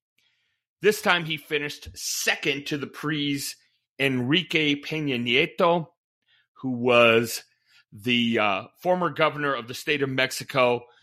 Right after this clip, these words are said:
And every place I see him referred to as, as the handsome former governor. So he must have been a good-looking dude. Um, Lopez Obrador finished ahead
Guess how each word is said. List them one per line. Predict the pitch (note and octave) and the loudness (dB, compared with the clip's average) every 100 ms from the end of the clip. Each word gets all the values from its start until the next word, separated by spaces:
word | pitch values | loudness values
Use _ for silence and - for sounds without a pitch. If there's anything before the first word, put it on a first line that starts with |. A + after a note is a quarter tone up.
| _ _ _ _ - | _ _ _ _ -2
And | C#3 C3 - | -2 0 0
every | F3 F#3 | 0 0
place | - D#3 D3+ - - | -2 -2 -2 -4 0
I | D3 | 0
see | C#3+ - E3 | 0 -6 -4
him | D3 C#3 | 0 0
referred | C3 D3+ D3+ C#3+ | 2 4 4 4
to | C#3+ B2+ | 0 2
as, | C3 B2 - - - | 0 -4 -10 -12 -4
as | D#3+ C#3 - | -2 -2 -4
the | B2 A#2 A2+ - - | -4 -4 -6 -16 -8
handsome | B3+ C#4 A3+ D3+ B2 | -2 -2 0 -2 -4
former | - B2+ B2+ A2+ | -4 -4 -2 -2
governor. | A2 G#2+ G2 G2 | 0 -2 -2 -6
So | C3+ | -4
he | B2+ | 0
must | E3 - | -2 0
have | |
been | C#3+ C3 | -2 0
a | |
good-looking | C3 B2 A#2+ A#2+ G2+ | -2 0 0 -2 -2
dude. | G2 E2 _ _ _ - - _ - | -4 -4 _ _ _ -20 -20 _ -4
Um, | C3+ C3 B2+ A#2 A#2+ _ _ _ _ _ _ _ _ _ _ _ _ _ _ - | 2 6 6 2 -4 _ _ _ _ _ _ _ _ _ _ _ _ _ _ -2
Lopez | E3 F#3 F3+ E3+ | 0 4 2 6
Obrador | F3 A3 F3+ F3+ F3 D#3+ D#3+ - - _ _ _ _ - - | 8 8 4 2 6 8 6 2 -16 _ _ _ _ -20 -2
finished | F3+ F3 E3 D#3 - - | 0 2 0 -2 -4 -2
ahead | C#3 - - F#3 F#3 F#3 D#3+ | -2 -2 -6 0 2 2 -2